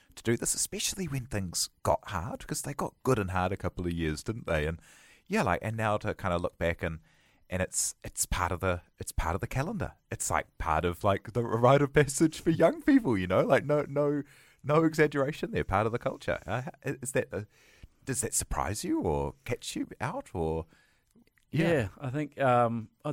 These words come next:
Speaker 2: guess it's one thing that I'm proud of with the stickability, um, and trusting the process, I think, as well. And you've got a vision in your mind and you've kinda know the steps you need to take. And sometimes,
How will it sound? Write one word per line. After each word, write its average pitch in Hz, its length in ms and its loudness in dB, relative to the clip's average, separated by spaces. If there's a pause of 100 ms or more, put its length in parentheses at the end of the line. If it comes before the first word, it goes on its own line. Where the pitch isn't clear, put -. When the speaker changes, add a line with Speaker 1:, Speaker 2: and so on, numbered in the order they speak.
(120)
Speaker 2:
guess - 200 -4
it's - 160 -10
one 110 160 -4
thing 107 160 -6
that 101 100 -4
I'm 92 100 -4
proud 117 280 2
of 117 200 2
with 101 220 -4 (440)
the 131 60 0
stickability, 113 880 0 (240)
um, 101 460 -6 (380)
and 120 160 0
trusting 131 380 0
the 95 80 -6
process, 113 540 0
I 98 40 -4
think, 101 300 -8
as 95 140 -10
well. 117 260 2
And 101 140 -2 (440)
you've 123 200 -4
got 139 140 6
a 110 40 2
vision 117 320 4
in 107 140 2
your 101 100 2
mind 117 340 0
and 107 140 -2
you've 104 200 -6
kinda 113 260 -6
know 107 260 -2
the 101 80 -4
steps - 380 -4
you 113 80 -8
need 110 160 -8
to - 80 -16
take. 131 340 -6
And 110 100 -8
sometimes, 110 640 -6